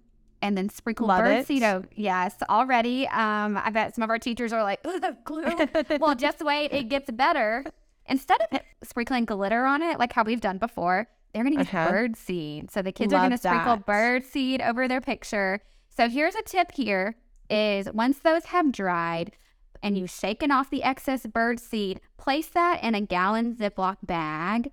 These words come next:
Speaker 1: That way, when parents take it home, it doesn't leak all over their car.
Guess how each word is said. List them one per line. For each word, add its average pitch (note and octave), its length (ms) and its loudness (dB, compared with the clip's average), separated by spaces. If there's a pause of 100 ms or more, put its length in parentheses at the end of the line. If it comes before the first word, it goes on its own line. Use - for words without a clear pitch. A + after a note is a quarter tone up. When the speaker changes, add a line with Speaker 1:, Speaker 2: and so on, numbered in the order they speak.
(280)
Speaker 1:
That G3+ 260 -2
way, A3 160 0
when G#3 160 -2
parents F#3+ 420 -4
take G#3 220 -6
it - 80 -6
home, F3+ 640 -6 (240)
it G#3 180 -4
doesn't G3 380 -2
leak F#3+ 320 -2
all F3+ 140 0
over F3+ 240 -2
their F3+ 140 -4
car. - 760 -8